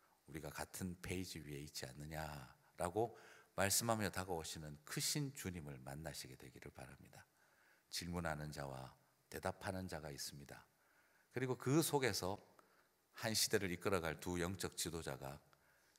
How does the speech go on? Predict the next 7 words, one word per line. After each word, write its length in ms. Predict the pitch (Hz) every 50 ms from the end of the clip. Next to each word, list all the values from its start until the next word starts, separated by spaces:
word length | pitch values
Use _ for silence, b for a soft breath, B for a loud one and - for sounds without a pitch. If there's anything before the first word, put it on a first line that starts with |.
| b b b
그 380 | - - 123 135 135 104 92 107
위험할 440 | 143 160 170 165 151 127 117 110
수 180 | 107 - - 101
있는 320 | 95 90 95 95 95 92 92
질문을 440 | - - 101 104 104 107 101 95 87
통해 480 | - - 78 73 76 73 80 87 90 - b b b b b b b b b b
서로를, 680 | - - - 98 98 107 110 113 123 123 123 123 -